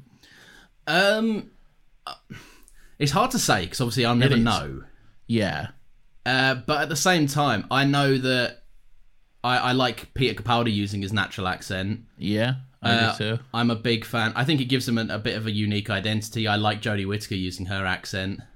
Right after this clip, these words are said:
Speaker 2: Yeah. S-,
Speaker 1: Um,
Speaker 2: Sylvester McCoy was also Scottish.
Speaker 1: Yep, there we go. Um,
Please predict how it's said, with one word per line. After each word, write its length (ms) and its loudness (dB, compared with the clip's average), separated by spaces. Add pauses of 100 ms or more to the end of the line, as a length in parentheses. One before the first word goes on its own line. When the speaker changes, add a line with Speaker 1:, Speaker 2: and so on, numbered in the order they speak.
(320)
Speaker 2:
Yeah. 320 -2 (520)
S-, 240 2
Speaker 1:
Um, 80 2
Speaker 2:
Sylvester 540 -2
McCoy 460 -4 (200)
was 120 -8
also 300 -8
Scottish. 800 -12
Speaker 1:
Yep, 360 -4
there 140 -4
we 80 -2
go. 300 -2 (260)
Um, 560 -2